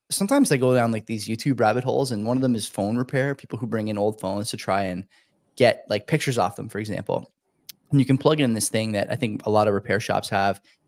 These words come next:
that basically will just brute force a four-digit passcode, uh, on an old iPhone overnight.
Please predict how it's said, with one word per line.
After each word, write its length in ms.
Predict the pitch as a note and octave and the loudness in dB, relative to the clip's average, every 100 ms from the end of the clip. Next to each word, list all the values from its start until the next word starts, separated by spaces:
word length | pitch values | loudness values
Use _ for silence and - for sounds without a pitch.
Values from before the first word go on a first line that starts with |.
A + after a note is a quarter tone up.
| - | -2
that 160 | B2+ | 4
basically 280 | C#3+ C#3+ D3 | 4 4 4
will 120 | B2+ | 2
just 220 | B2+ A#2+ - | 2 -4 -4
brute 220 | A2+ A2+ | -4 0
force 260 | A2+ A2 A2+ | 0 2 0
a 60 | |
four-digit 800 | - A2+ A2 G#2+ G#2+ A#2 A2 G2+ | -2 0 2 2 0 -2 -4 -4
passcode, 680 | - G2 A#2 - F#2+ G2+ - _ _ _ _ | 0 0 0 -2 -2 -2 -6 _ _ _ _
uh, 300 | G2+ G2+ F#2+ F#2+ | 0 2 2 2
on 160 | A2 | 0
an 100 | A2 - | -2 0
old 180 | A2 G#2 | 2 4
iPhone 460 | G2+ - G#2+ G2 - | 0 -2 -4 -4 -2
overnight. 500 | B2+ A2+ G2+ G#2 - | 0 0 -2 -4 -8